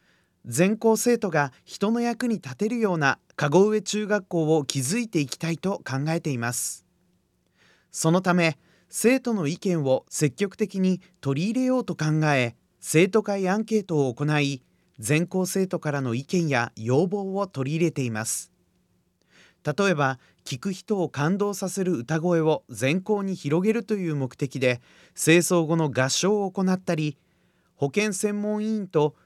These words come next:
美化専門委員が協力して、インフルエンザ予防の除菌活動をしたりしています。これからの活動を生徒会本部と全校生徒が協力し、籠上中学校を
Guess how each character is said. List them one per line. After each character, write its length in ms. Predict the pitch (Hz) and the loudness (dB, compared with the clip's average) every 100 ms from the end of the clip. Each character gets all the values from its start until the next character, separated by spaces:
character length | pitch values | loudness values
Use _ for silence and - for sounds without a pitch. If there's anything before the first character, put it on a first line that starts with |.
| - | -6
美 140 | 120 | -6
化 160 | 120 190 | -2 -2
専 260 | 196 208 208 | -2 -4 -2
門 220 | 214 220 | -2 -2
委 40 | |
員 120 | 220 | -2
が 140 | 185 139 | -2 -2
協 240 | 143 175 | 2 2
力 200 | 190 185 | 2 -2
し 120 | - | -4
て、 200 | - 143 _ _ _ _ _ | -2 -2 _ _ _ _ _
イ 160 | 135 165 | -2 0
ン 60 | |
フ 100 | 160 | 0
ル 80 | 170 | 2
エ 80 | 185 | 2
ン 60 | 180 | 2
ザ 120 | 180 | 2
予 140 | 185 | 2
防 220 | 165 160 | 2 2
の 260 | 131 120 127 | 2 0 -2
除 180 | 117 123 | -4 -6
菌 240 | - 196 226 | -4 -4 -4
活 280 | 240 - | -6 -2
動 200 | 190 185 | -2 0
を 80 | 190 | 0
し 120 | 180 | -2
た 120 | - 190 | -2 -4
り 140 | 196 | -4
し 100 | - | 0
て 100 | 123 | 0
い 80 | 113 | 0
ま 140 | 110 | -2
す。 300 | - - - _ _ _ _ _ _ _ _ _ _ _ - | -2 -4 -8 _ _ _ _ _ _ _ _ _ _ _ 2
こ 140 | 160 | 4
れ 100 | 196 | 4
か 120 | 233 | 2
ら 100 | 233 | 0
の 100 | 214 | 0
活 280 | - 131 143 | -2 -6 0
動 220 | 165 151 | 4 6
を 240 | 139 135 - _ _ - | 4 0 -4 _ _ -10
生 300 | - 170 185 | 2 4 4
徒 100 | 185 | -2
会 220 | 180 170 | 0 0
本 240 | 151 196 | -2 -2
部 100 | 151 | -2
と 220 | 135 123 _ _ _ 110 | -2 -4 _ _ _ -8
全 300 | 110 170 190 | -2 0 0
校 180 | 220 | -2
生 200 | 214 247 | 0 -2
徒 120 | 233 165 | -2 -2
が 160 | 143 | -2
協 240 | - 135 175 | -2 -2 0
力 180 | 165 | -2
し、 300 | - 151 135 _ _ _ _ | -2 -2 -2 _ _ _ _
籠 320 | - 143 170 175 | -2 2 4 4
上 120 | 175 | 4
中 220 | - 175 | 2 0
学 220 | 180 180 | 0 -2
校 160 | 160 147 127 | 2 2 4
を 140 | 120 | 0